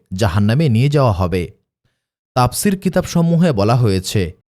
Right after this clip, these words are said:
ইবলিশের লাশ চল্লিশ বছর পর্যন্ত জাহান্নামের গভীরে পড়ে থাকবে,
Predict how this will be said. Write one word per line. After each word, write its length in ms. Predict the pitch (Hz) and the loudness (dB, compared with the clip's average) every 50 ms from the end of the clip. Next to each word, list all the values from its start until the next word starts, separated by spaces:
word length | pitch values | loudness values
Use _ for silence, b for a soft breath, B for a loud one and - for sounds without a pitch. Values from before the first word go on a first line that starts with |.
| _ _ | _ _
ইবলিশের 560 | 135 143 147 151 175 208 196 - 208 180 147 | 0 2 2 2 2 0 2 2 0 2 2
লাশ 360 | 117 101 98 117 170 - - - | 2 2 2 0 0 -2 -4 -2
চল্লিশ 380 | - 156 147 160 170 175 170 143 | 0 2 2 4 2 2 2 0
বছর 360 | 98 104 104 - - 170 170 | 0 -2 -2 -2 -2 -2 -2
পর্যন্ত 540 | - - 113 101 90 80 95 92 95 92 - | -2 -2 -4 -4 -2 -2 -2 -4 -2 0 0
জাহান্নামের 680 | 165 139 101 107 104 101 131 147 156 160 165 165 139 107 | -2 0 0 0 0 0 2 2 2 2 0 0 0 0
গভীরে 400 | 95 101 98 - 127 139 156 156 | 0 -2 0 0 0 0 0 -2
পড়ে 260 | 156 - 131 143 151 | -2 -2 0 0 0
থাকবে, 520 | 147 - 101 92 85 82 92 87 78 - | 0 -2 -4 -4 -4 -4 -4 -4 -4 -6